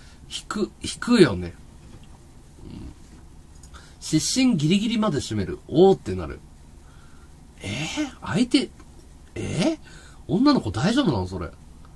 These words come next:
え、それは女の子もいいの？ありなの？それなんか自分よがりなセックスじゃない？大丈夫？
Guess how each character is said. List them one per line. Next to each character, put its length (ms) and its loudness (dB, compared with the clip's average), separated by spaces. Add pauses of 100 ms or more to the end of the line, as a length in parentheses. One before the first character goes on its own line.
(440)
え、 80 2
そ 160 2
れ 60 10
は 100 10
女 320 8
の 140 8
子 100 0
も 160 0
い 200 6
い 40 4
の？ 180 2
あ 60 8
り 100 4
な 80 -2
の？ 160 -8 (2250)
そ 140 -4
れ 100 2
な 120 4
ん 40 4
か 80 0
自 220 4
分 260 10
よ 140 12
が 100 10
り 120 6
な 100 0
セ 120 2
ッ 80 -2
ク 100 -10
ス 120 -4
じ 100 -6
ゃ 40 -2
な 160 2
い？ 120 2
大 200 6
丈 120 2
夫？ 140 -10